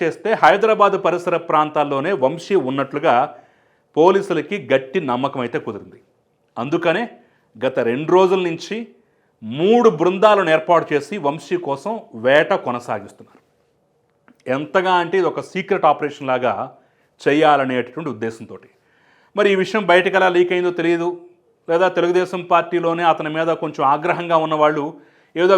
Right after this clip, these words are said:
విషయాన్ని ఉక్కుపిలాగి మొత్తానికి సోషల్ మీడియాలో పెట్టేశారు. ఆ పెట్టేసింది కాస్త చిలవల పలవలై అరెస్ట్ అయిపోయాడని చెప్పేసి కూడా ఒక ప్రచారం జరిగేలాగా పరిస్థితులు అయితే మారిపోయాయి. Still ఇప్పటికీ వల్లభనేని వంశీ హైదరాబాద్ పరిసర ప్రాంతాల్లోనూ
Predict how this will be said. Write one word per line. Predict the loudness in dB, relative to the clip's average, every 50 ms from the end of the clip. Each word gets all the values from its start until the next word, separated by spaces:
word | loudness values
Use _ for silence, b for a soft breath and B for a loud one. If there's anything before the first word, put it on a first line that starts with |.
| 4
విషయాన్ని | 2 2 0 0 0 0 -2
ఉక్కుపిలాగి | -2 0 -2 0 2 0 0 0 0 -2 -4
మొత్తానికి | -2 -2 -4 -4 -4 -4 -4
సోషల్ | -4 -4 -4 -4 -6
మీడియాలో | -2 0 0 0 0 -2
పెట్టేశారు. | -4 -4 -6 -8 -8 -12 -18 _ _ _ _ _ _ _ _ 6 6 6
ఆ | 8 6
పెట్టేసింది | 0 -2 0 -2 -4 -4 -6 -10 -2 -2
కాస్త | -2 0 0 -6 -8 -2
చిలవల | 0 0 2 4 4 2 4 4
పలవలై | 2 4 4 4 2 2 0 -2 -8 b b b b b b b b b 4
అరెస్ట్ | 4 4 4 0 0 0
అయిపోయాడని | 0 2 4 4 6 6 6 2 2 -2
చెప్పేసి | -2 0 0 0 0 -2 -4
కూడా | 0 2 2 2 2 0 -4 -8 b b b b -8 -6
ఒక | -6 -4 -4
ప్రచారం | -4 -2 2 4 4 4 4 0 -2 -2
జరిగేలాగా | -2 -2 0 0 2 2 2 2 2 0 0 0 -4 -6 -8
పరిస్థితులు | -8 -8 -10 -10 -10 -8 -8
అయితే | -8 -8 -8 -8
మారిపోయాయి. | -8 -10 -12 -16 -20 -20 _ _ _ _ _ _ _ _ _ _ _ _ _ _ -20
Still | -2 0 2 2 4 4 2 4
ఇప్పటికీ | 4 2 -2 -2 -4 -4 -4 -4 -6 -2 0
వల్లభనేని | 2 4 4 2 2 -2 -4 -4 -4 -4
వంశీ | -6 -4 -4 -2 2 2
హైదరాబాద్ | 2 2 2 2 0 0 0 2 -2
పరిసర | -2 -2 -2 -4 -4 -4 0
ప్రాంతాల్లోనూ | 0 0 0 0 -2 -2 0 0 0 0